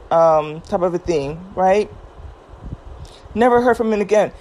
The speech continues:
So he went on to, there was domestic violence. So they ended up getting a divorce.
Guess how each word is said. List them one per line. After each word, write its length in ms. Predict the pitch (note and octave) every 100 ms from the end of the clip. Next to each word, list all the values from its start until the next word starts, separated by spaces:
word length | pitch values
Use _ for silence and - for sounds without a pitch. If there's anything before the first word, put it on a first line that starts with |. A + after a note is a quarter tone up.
| -
So 540 | - C#4 B3 A3+ G#3 -
he 420 | A3 - - C#4 D4
went 220 | E4 D#4
on 280 | B3+ C4 B3
to, 340 | - A3+ G#3+ G3 -
there 160 | A3 A3+
was 160 | G#3+
domestic 540 | G#3+ G3 F#3+ F#3+ F3+ E3+
violence. 760 | D3 F#3 G3+ A#3 A#3 - - - - - - - - - - - - - - - - - - - - -
So 480 | - A3+ G#3+ G3 F#3
they 200 | G#3 -
ended 220 | A3+ A3
up 140 | G3+
getting 180 | G3 F#3
a 60 | F3
divorce. 720 | D3+ E3+ F#3 G#3+ B3 -